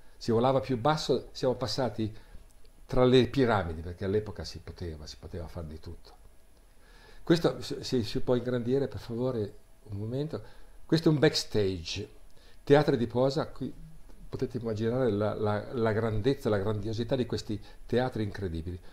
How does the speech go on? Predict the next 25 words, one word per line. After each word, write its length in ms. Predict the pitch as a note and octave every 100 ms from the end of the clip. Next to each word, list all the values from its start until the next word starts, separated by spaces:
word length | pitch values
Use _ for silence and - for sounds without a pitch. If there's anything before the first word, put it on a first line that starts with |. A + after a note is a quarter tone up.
| - -
Ogni 200 | B2 D3+
volta 220 | C#3+ D3
che 60 | G2+
si 140 | F#2+
faceva 260 | A2 A2 A#2
una 80 | A2+
fotografia 580 | C3 C#3+ C3+ C#3 C#3+ C3+ - - -
si 180 | - -
doveva 280 | A#2+ B2+ B2
verniciare 560 | A#2 A2 A2 B2 A#2+ A2+
per 180 | G2+
terra, 480 | - F2 E2 F#2 F2+ - -
si 160 | -
impiegava 380 | C3 B2 A2+ G#2+
circa 420 | - C#3+ C#3 A#2 -
un 240 | E3 D3
giorno 640 | A2 E2+ E2 G2 C3 - - - -
per 120 | -
fare 180 | A2+ A2+
una 100 | A2
fotografia. 540 | A2 G#2 F#2 - -
Questo 220 | - D#3+
è 40 | G#2+
lo 60 |
scontorno 920 | F2+ - B2 B2 - G2+ G#2 C3 F3